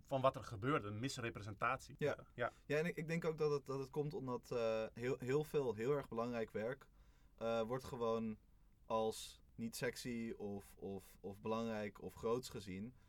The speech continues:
Speaker 2: Waar, waar je als beweging heel veel aan hebt. Ik, eh, ik moet bijvoorbeeld denken aan de, ehm, de Canadese studentenstrijd uit, eh,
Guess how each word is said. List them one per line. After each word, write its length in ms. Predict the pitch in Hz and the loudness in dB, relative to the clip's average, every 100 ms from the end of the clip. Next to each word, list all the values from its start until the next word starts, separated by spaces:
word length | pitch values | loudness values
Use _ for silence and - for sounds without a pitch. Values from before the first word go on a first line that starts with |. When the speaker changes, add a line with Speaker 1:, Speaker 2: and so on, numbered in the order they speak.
| - | -6
Speaker 2:
Waar, 300 | 107 110 104 | 0 0 2
waar 100 | 113 | 2
je 60 | |
als 120 | 117 | 2
beweging 400 | - 110 123 131 | 0 -2 -2 -2
heel 120 | 110 107 | -4 -4
veel 120 | 98 | -4
aan 80 | 101 | -4
hebt. 240 | 110 - - | -4 -8 -14
Ik, 220 | 104 - | -14 -6
eh, 180 | 104 98 | -4 -4
ik 100 | 95 | -6
moet 120 | 107 | -8
bijvoorbeeld 320 | 104 110 107 | -6 -8 -2
denken 260 | 107 107 104 | -4 -2 -4
aan 160 | 104 | -4
de, 460 | 104 101 98 98 87 | -4 -4 -4 -6 -8
ehm, 380 | 107 98 95 95 95 - | -8 -6 -6 -6 -10 -10
de 260 | 101 98 | -6 -6
Canadese 420 | 95 110 107 107 - | -4 -4 -2 -2 -4
studentenstrijd 640 | 110 110 123 - 104 110 | -2 -2 -2 -6 -6 -4
uit, 220 | 117 95 | -6 -6
eh, 60 | 110 | -4